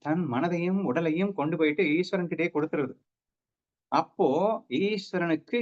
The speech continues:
இவனை ஆட்ட வேண்டிய ஒரு எக்ஸ்ட்ரா வேலையும் கொடுக்கிறது. இத்தனை நாள் இவன் நினைக்கிறதுக்கு ஏத்த மாதிரி மட்டும் ஆட்டிட்டு இருப்பான் அவன். இந்த பக்தரெல்லாம் என்ன பண்ணிடுறாங்கன்னா, ஏற்கனவே ஓவர்லோட் அவனுக்கு, எல்லாம் எவன் எவன் என்ன நினைக்கிறானோ அதெல்லாம் ஆட்டிட்டு இருக்கிறதுன்னு. இந்த பக்தர்கள் என்ன பண்ணிடுறான்னா, "என் சார்புல நீயே நினைச்சுக்கோ.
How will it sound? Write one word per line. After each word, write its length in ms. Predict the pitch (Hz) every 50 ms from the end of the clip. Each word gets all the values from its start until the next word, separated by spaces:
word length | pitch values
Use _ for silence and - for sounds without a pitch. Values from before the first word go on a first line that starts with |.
| 208 151 139 143
இவனை 280 | 147 151 151 160 180 214 185 127
ஆட்ட 240 | 127 160 170 - - 170
வேண்டிய 320 | 160 160 156 151 147 143 139
ஒரு 120 | 135 123 123
எக்ஸ்ட்ரா 360 | 120 - - - - - 170 175 151 143
வேலையும் 280 | 135 135 135 135 131
கொடுக்கிறது. 340 | 120 113 107 113 98 92 92 - _ _ _ _ _ _ _ _ _ _ _ -
இத்தனை 300 | 113 123 - - 170 165
நாள் 180 | 170 175 180 165
இவன் 160 | 160 156 143
நினைக்கிறதுக்கு 420 | 139 160 160 180 165 160 160 160 156
ஏத்த 140 | 156 - 156 151
மாதிரி 140 | 151 151 151
மட்டும் 220 | 147 143 139 143 135
ஆட்டிட்டு 300 | 143 143 147 147 127 123
இருப்பான் 220 | 131 127 131 117 110
அவன். 160 | 107 107 101 _ - - _ _ _ _ _ _ _ _ _ -
இந்த 200 | - 151 170 175 175
பக்தரெல்லாம் 500 | 123 127 127 127 214 208 208 196 196 185 170
என்ன 100 | 185 196
பண்ணிடுறாங்கன்னா, 640 | 190 180 175 160 156 151 143 135 127 113 107 104 113 127 127 135 117 120
ஏற்கனவே 360 | 147 160 - 180 175 180 185 190 185
ஓவர்லோட் 440 | 170 160 165 165 160 165 156 151 139
அவனுக்கு, 280 | 135 123 113 - - 95 95 _ _ _ _ _ _ _ _ -
எல்லாம் 440 | 120 127 147 156 156 165 170 165 143
எவன் 120 | 139 147 151
எவன் 180 | 156 151 143 143
என்ன 140 | 147 151 151 147
நினைக்கிறானோ 360 | 143 147 147 139 139 139 147 143
அதெல்லாம் 240 | 135 139 139 131
ஆட்டிட்டு 260 | 135 127 139 135 127 123
இருக்கிறதுன்னு. 400 | 123 123 117 107 104 95 92 90 - _ _ _ _ _ - -
இந்த 120 | 147 147
பக்தர்கள் 420 | 127 135 139 - - 214 208 185 165
என்ன 80 | 180
பண்ணிடுறான்னா, 560 | 175 170 165 156 151 131 131 131 123 117 117 123 123
"என் 180 | 120 143 156 151
சார்புல 280 | 156 151 151 151 156
நீயே 260 | 135 127 131 147 156 147
நினைச்சுக்கோ. 420 | 123 123 123 127 - - 117